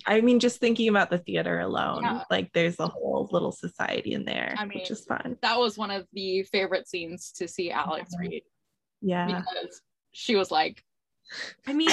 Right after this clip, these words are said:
Speaker 1: <laughs>
Speaker 3: people, people literally changed their plans to be there for me reading that theater scene. And I was
Speaker 1: Oh.
Speaker 3: like, "Right, guys." But they were like, "No, no, we need to see this." And I was like, "Okay." And then
Speaker 1: <laughs>
Speaker 3: <gasps> the tentacles,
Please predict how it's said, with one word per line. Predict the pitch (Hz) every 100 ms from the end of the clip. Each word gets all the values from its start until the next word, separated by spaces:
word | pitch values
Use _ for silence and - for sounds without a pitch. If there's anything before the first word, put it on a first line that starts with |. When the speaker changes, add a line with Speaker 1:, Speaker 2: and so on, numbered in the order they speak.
| -
Speaker 1:
<laughs> | 679
Speaker 3:
people, | 370 523 508 - -
people | 427 494 494 381
literally | 370 - 381 339
changed | 311 - 285 294 294
their | 277 247
plans | - 233 220 156 170 185 -
to | 240
be | 190 214
there | 214 180 165
for | - 196
me | 196 180
reading | 185 180 180
that | 180 -
theater | 196 196 -
scene. | - 139 101 185 - - -
And | 220
I | 240 311
was | 294 277
Speaker 1:
Oh. | 427
Speaker 3:
like, | 320 269 -
"Right, | 196 190 175
guys." | 135 127 185 196 - _ _ _ _ _ _ _ _
But | 285 277
they |
were | 302 311
like, | 262
"No, | 247
no, | 262 233
we | 190 226
need | 294 -
to | 294
see | - 240
this." | 156 185 -
And | 185
I | 190
was | 240 -
like, | 233 202 -
"Okay." | 208 208 165 165 190 - - - -
And | 262
then | 285 285 247
Speaker 1:
<laughs> | 571 - - - -
Speaker 3:
<gasps> | - -
the | 277
tentacles, | 277 208 254 349 392 - 220 208